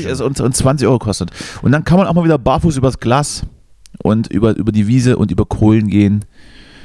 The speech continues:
Speaker 2: Und dann baut sich irgendwann ganz langsam wieder diese dicke Hornschicht auf. Und wenn er wieder da ist, dann direkt wieder hingehen.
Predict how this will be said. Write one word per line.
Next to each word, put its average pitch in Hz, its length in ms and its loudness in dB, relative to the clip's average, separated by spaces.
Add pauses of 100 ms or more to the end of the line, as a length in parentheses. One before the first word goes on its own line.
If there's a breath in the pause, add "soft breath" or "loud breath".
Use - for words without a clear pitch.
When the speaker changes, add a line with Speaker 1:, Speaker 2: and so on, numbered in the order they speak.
(640 loud breath)
Speaker 2:
Und - 140 0
dann 98 120 4
baut 104 220 2
sich 110 120 -2
irgendwann 131 440 2
ganz 135 200 0
langsam 139 300 2
wieder 120 100 2
diese 113 220 2
dicke 117 340 0
Hornschicht 131 540 0
auf. 127 340 0 (420 loud breath)
Und 110 180 -2
wenn - 100 2
er 165 120 4
wieder 160 140 6
da 151 200 2
ist, - 280 -4 (300 loud breath)
dann 120 180 -2 (260)
direkt - 260 0
wieder 120 100 6
hingehen. 110 340 -2